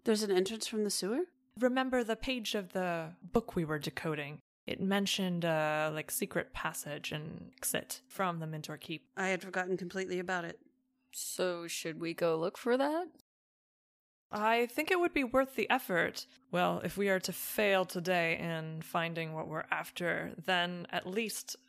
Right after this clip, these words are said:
Speaker 2: we will have that to come back in the future.
Speaker 1: We shouldn't make a point of me leaving the castle, but I can leave in a pocket.
Speaker 2: Easily done.
Speaker 3: Okay, let's do that.
Speaker 2: Before we depart, I do want to drop in on Lady Miev and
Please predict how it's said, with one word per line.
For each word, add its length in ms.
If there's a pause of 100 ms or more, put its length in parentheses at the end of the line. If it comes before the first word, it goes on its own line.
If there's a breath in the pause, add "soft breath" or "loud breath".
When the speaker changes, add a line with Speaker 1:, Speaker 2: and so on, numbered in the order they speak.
Speaker 2:
we 120
will 140
have 280
that 380 (240)
to 60
come 180
back 240
in 60
the 60
future. 480 (220)
Speaker 1:
We 160
shouldn't 320
make 200
a 40
point 380
of 140
me 280
leaving 320
the 80
castle, 480 (180)
but 120
I 60
can 160
leave 440
in 100
a 40
pocket. 420 (220)
Speaker 2:
Easily 420
done. 280 (200)
Speaker 3:
Okay, 260 (520)
let's 120
do 140
that. 280
Speaker 2:
Before 340
we 100
depart, 400 (180)
I 60
do 260
want 260
to 100
drop 280
in 120
on 160
Lady 220
Miev 460
and 420